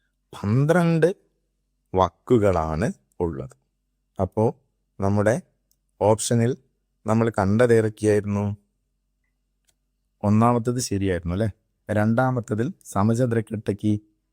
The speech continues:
എട്ട് വക്കുകളുണ്ട് എന്നാണ് പറഞ്ഞത്. പക്ഷേ എട്ടല്ല,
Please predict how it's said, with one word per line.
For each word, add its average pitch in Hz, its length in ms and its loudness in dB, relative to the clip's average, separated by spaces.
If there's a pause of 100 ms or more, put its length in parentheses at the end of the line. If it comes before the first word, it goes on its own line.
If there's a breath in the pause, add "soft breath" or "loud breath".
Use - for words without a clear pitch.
(220)
എട്ട് - 500 -6
വക്കുകളുണ്ട് 104 720 0
എന്നാണ് 95 440 2
പറഞ്ഞത്. 87 400 0
പക്ഷേ 107 400 -2 (500)
എട്ടല്ല, 98 760 -2